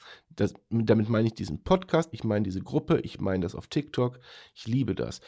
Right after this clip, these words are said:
Ich hab jetzt die ersten Anfragen gekriegt, ob ich nicht, äh, mal irgendwo einen, einen, einen Vortrag halten möchte. Das hab ich abgelehnt, weil ich erst sicher gehen möchte, dass ich weiß, wofür, worüber ich in diesem Vortrag dann spreche.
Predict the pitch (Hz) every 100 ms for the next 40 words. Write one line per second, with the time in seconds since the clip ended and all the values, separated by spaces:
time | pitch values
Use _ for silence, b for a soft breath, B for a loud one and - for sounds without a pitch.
0 | B - 143 135 - 113 143 - - 143
1 | - 113 120 113 - 123 - - 101 101
2 | - 107 107 - 98 95 95 92 B B
3 | - 98 - 113 110 104 101 101 - 104
4 | 98 92 104 - 147 185 - 175 175 170
5 | 147 147 156 - 165 B B _ 123 135
6 | 139 117 - - - 170 180 208 208 b
7 | b b b b - 113 120 120 - 120
8 | - - _ _ 131 165 196 - - _
9 | _ _ _ - 113 135 - 160 120 127
10 | 117 117 117 117 143 156 B B - 120
11 | 131 127 104 110 117 156 - 110 - -
12 | 85 - 110 107 117 139 151 131 123 123
13 | 127 127 - 131 135 127 - 120 - -
14 | 117 - -